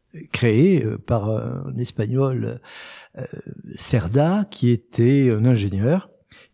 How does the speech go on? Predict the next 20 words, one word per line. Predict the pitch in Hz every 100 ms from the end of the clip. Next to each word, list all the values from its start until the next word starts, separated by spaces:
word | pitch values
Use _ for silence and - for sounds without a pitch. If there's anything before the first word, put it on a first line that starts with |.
| -
et | 127 151
qui, | - 123 113 127 139
dans | 104 117
cette | 110 117 104
époque | 113 - 135 -
de | 110 104
la | 104
fin | 139 123
du | 113
dix-neuvième | 117 113 104 104 107
siècle, | - 175 175 95
qui | -
était | 101 104
une | 104
époque | 98 127 135 135 135 - - - -
où | - 127 135 127 113
on, | 117 113 107
euh, | 107 104 - - -
euh, | - - - - - _ -
transforme, | - 123 - - 131 120 123 113